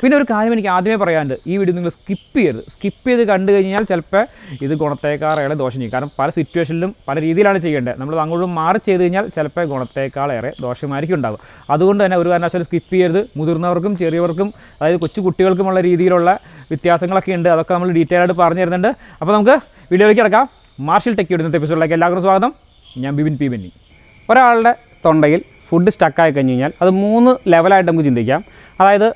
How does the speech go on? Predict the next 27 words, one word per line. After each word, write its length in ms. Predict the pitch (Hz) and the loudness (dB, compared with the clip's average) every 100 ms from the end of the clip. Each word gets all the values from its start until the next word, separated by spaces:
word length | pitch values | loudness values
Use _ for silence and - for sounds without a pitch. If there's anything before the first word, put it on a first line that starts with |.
| - | 0
level 220 | 175 220 247 | 2 4 4
വൺ, 200 | 185 127 - | 2 0 -2
അതായത് 400 | 151 175 170 196 | 2 2 2 -2
ഫുഡ് 500 | - _ - 185 226 | -6 _ -2 2 2
സ്റ്റക്കായി 500 | - 196 - 226 220 | 2 -2 2 2 2
എന്നിരുന്നാലും 500 | 190 202 190 185 180 | 2 0 2 2 4
ആൾക്ക് 320 | 160 - 190 - | 2 2 -2 -2
ശ്വസിക്കാൻ 420 | - 156 175 208 202 | -2 0 2 2 2
പറ്റുന്നുണ്ട്, 400 | 139 131 117 101 - - - - | 2 2 0 -4 -10 -20 -20 -4
അത് 140 | 160 196 | 2 4
വലിയ 320 | 214 196 226 214 | 6 6 4 2
serious 300 | 196 196 185 | 2 4 4
ആയൊരു 140 | 208 | 4
issue 180 | 196 - | 4 4
അല്ല. 260 | 160 147 220 _ - - - - | 4 4 0 _ -20 -20 -20 -2
രണ്ടാമത്തത് 720 | 180 196 226 254 269 233 202 220 _ - | 0 2 2 2 2 2 2 0 _ 0
food 220 | 175 180 | 2 2
സ്റ്റക്കായി 500 | - 160 - 139 156 - | 2 -2 0 0 0 0
ആളുടെ 180 | 143 147 | 0 2
ബ്രീത്തും 560 | 147 151 170 - 208 - _ - | 2 2 2 0 -4 -4 _ -10
സ്റ്റക്കായി, 380 | - 143 139 117 160 | -4 0 0 -2 2
breath 320 | 165 214 240 | 2 4 2
ചെയ്യാൻ 260 | 208 190 | 4 4
പറ്റുന്നില്ല, 420 | 170 131 127 107 - _ _ _ - | 2 0 0 -2 -6 _ _ _ 0
ഇത് 240 | 175 214 233 - | 4 6 4 0
രണ്ടാമത്തെ 520 | 165 165 175 190 196 | 0 2 2 0 0
സിറ്റുവേഷൻ. 320 | 156 131 113 | -2 0 -2